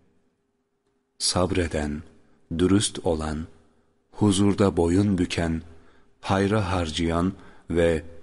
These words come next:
seher vaktinde Allah'tan bağış dileyenler içindir.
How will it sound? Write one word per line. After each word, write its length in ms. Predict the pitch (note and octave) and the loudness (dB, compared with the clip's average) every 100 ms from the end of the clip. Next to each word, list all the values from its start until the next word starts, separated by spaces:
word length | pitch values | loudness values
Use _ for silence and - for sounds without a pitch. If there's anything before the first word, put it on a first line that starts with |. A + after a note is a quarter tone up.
| - | -10
seher 380 | - G2 F2 G#2 | -2 0 2 0
vaktinde 760 | F2+ E2+ - - E2+ E2 E2+ D#2+ - - | 2 -2 -2 -2 0 2 0 -2 -14 -6
Allah'tan 760 | F#2+ F2 F2+ - - F2 D#2+ E2 | -4 -2 -4 -2 0 0 0 0
bağış 480 | D#2+ E2+ G#2+ - | 0 0 -2 -2
dileyenler 720 | G2 F#2 F2 E2 D#2+ D#2 D#2+ D#2 | 0 2 2 0 -2 -2 -4 -4
içindir. 640 | G#2+ - E2 D2 D2 - | -6 -4 -4 -6 -6 -8